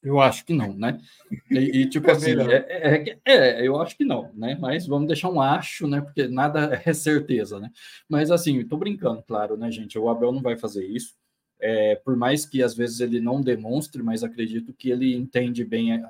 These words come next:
Speaker 1: ele já aprendeu, né, a importância de, de um clássico como esse, né? Então ele não vai mandar qualquer time a campo.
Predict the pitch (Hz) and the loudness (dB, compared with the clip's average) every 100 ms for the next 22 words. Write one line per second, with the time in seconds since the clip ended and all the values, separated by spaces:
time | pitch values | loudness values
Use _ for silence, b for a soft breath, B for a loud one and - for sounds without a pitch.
0 | - 127 135 143 - - 127 143 131 120 | -6 0 2 0 -2 0 0 2 0 2
1 | 120 127 - _ _ 110 117 120 117 117 | 2 2 -2 _ _ -6 -4 -4 0 -2
2 | 113 123 113 117 - _ 104 113 113 117 | 0 -4 -4 -8 -10 _ -10 -8 -6 -4
3 | 120 - - 113 117 104 101 110 160 - | -4 -6 -10 -14 -14 -12 -8 -6 -6 -8
4 | 110 110 - 135 170 120 104 107 113 110 | -14 -14 -4 -2 -2 -4 -6 -6 -6 -6
5 | 107 - 110 - 107 - 104 95 _ 123 | -8 -6 -6 -6 -12 -14 -18 -20 _ -4